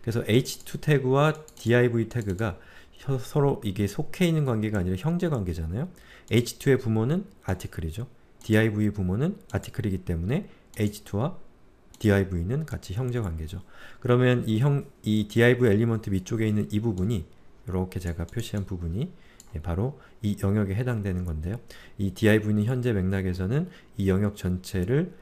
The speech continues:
이 감싸준 일종의 그룹핑이라고 생각하시면 되겠습니다. 그리고 이 엘리-, 그 본문 안에 여러 가지 뭐 태그들이 등장하고 있는데 이 태그들은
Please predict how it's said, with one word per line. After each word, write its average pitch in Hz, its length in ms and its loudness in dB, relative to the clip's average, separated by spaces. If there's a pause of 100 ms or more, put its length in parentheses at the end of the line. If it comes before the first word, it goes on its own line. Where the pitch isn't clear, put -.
(140)
이 - 80 -8
감싸준 95 560 -2
일종의 85 320 -4
그룹핑이라고 92 640 -4
생각하시면 90 480 -6
되겠습니다. 85 540 -8 (500)
그리고 123 400 6
이 117 320 4
엘리-, 117 440 4
그 92 380 2 (380)
본문 139 340 6
안에 87 260 4
여러 104 200 2
가지 107 340 0
뭐 87 380 -2 (240)
태그들이 139 360 2
등장하고 95 500 0
있는데 82 260 -6
이 - 80 -6
태그들은 107 560 -4